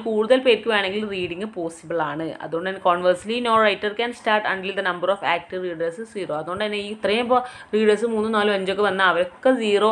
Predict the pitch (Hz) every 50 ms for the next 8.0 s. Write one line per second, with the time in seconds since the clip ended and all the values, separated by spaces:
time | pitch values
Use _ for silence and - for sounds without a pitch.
0 | 214 202 190 185 185 196 196 190 185 190 190 185 180 180 175 175 170 165 160 170
1 | 175 185 185 175 170 160 160 - 190 185 185 208 240 233 202 175 165 160 160 -
2 | 185 180 160 170 175 196 214 214 190 160 - - 170 175 185 185 175 175 165 156
3 | 139 147 - - - - 220 208 156 139 156 220 262 262 - - - - - -
4 | - - - - 214 240 311 - - 339 311 294 277 262 254 254 254 247 240 226
5 | - 233 202 185 180 - - 196 180 175 180 180 214 214 208 208 220 233 226 240
6 | 220 220 208 202 214 240 240 254 233 247 247 240 214 208 214 220 214 214 208 196
7 | 185 185 185 180 185 202 202 208 196 185 185 202 226 233 226 208 208 202 202 196